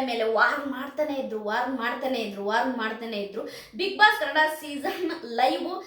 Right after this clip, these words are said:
ಸ್ಟಾರ್ಟ್ ಆಗೋದು ಎಷ್ಟು ಗಂಟೆಗೆ ಅಂತ ತುಂಬಾ ಜನ ನನ್ನನ್ನು ಕೇಳ್ತಾ ಇದ್ರಿ. ಆ, ಟ್ವೆಲ್ವ್ ತರ್ಟಿ, ಶಾರ್ಪ್ ಟ್ವೆಲ್ವ್ ತರ್ಟಿಗೆ Bigg Boss ಕನ್ನಡ ಸೀಸನ್ ಟ್ವೆಲ್ವ್, ಆ, ಲೈವ್ ಸ್ಟಾರ್ಟ್ ಆಗುತ್ತೆ. ಅಲ್ಲಿ ತನಕ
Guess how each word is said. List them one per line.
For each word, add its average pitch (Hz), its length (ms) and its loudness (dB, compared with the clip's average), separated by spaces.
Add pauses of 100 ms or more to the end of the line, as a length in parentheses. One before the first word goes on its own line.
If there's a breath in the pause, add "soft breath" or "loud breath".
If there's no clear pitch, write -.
(160 loud breath)
ಸ್ಟಾರ್ಟ್ 294 400 2
ಆಗೋದು 302 280 2
ಎಷ್ಟು 240 180 -4
ಗಂಟೆಗೆ 262 300 0
ಅಂತ 262 220 -4
ತುಂಬಾ 240 260 0
ಜನ 254 100 -2
ನನ್ನನ್ನು 202 360 -2
ಕೇಳ್ತಾ 202 260 0
ಇದ್ರಿ. 196 420 -4 (260 loud breath)
ಆ, 240 260 4
ಟ್ವೆಲ್ವ್ 359 580 4
ತರ್ಟಿ, - 460 2
ಶಾರ್ಪ್ 285 840 4
ಟ್ವೆಲ್ವ್ 294 340 -2
ತರ್ಟಿಗೆ 269 420 -2
Bigg 240 400 0
Boss 294 140 2
ಕನ್ನಡ 254 260 0
ಸೀಸನ್ 247 440 -6
ಟ್ವೆಲ್ವ್, 254 580 2 (240 loud breath)
ಆ, 202 360 0
ಲೈವ್ 254 300 4
ಸ್ಟಾರ್ಟ್ 220 320 0
ಆಗುತ್ತೆ. 214 320 -2
ಅಲ್ಲಿ 311 220 4
ತನಕ 381 260 -2